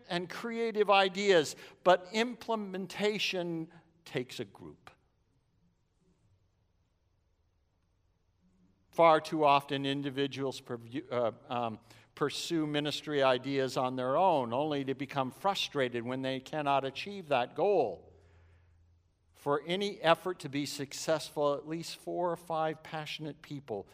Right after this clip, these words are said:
filled with the Holy Spirit must commit themselves together. Ministry and mission require some numbers.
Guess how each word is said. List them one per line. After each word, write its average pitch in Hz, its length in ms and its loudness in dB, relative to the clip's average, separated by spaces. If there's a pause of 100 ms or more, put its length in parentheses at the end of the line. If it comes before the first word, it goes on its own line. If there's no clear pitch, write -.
(120)
filled 160 320 0
with 156 120 -8
the 143 80 -10
Holy 143 300 -6
Spirit 120 560 -2 (240)
must 143 300 2
commit 147 400 -4
themselves 131 960 0 (520)
together. 123 680 2 (500)
Ministry 139 840 -4 (1160)
and 101 240 -12
mission 104 480 -8
require 90 600 -10
some - 240 -16
numbers. - 640 -20